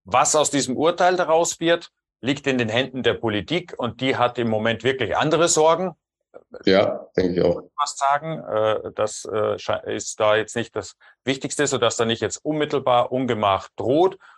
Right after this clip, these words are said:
Speaker 1: und, äh, für die Arbeitsgerichte diese Differenzierung zwischen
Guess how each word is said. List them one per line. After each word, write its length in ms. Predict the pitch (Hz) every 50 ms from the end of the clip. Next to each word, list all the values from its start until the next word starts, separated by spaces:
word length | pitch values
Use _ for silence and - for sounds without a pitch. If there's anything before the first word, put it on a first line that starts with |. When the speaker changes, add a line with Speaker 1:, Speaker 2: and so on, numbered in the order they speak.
| _ _
Speaker 1:
und, 400 | - 107 110 110 110 107 110 -
äh, 260 | - 104 98 98 98
für 280 | - - 117 110 110
die 320 | - 101 98 95 92 82 - _ _ _ _ _ _ _ _
Arbeitsgerichte 960 | - 117 120 117 131 135 131 131 - - - 131 127 120 131 127 - - 139
diese 260 | 117 104 107 - 110 95
Differenzierung 1000 | - 113 98 - - 98 95 98 92 87 - - 135 135 131 127 127 127 123 123
zwischen 500 | - - 107 101 - - - 98 95 95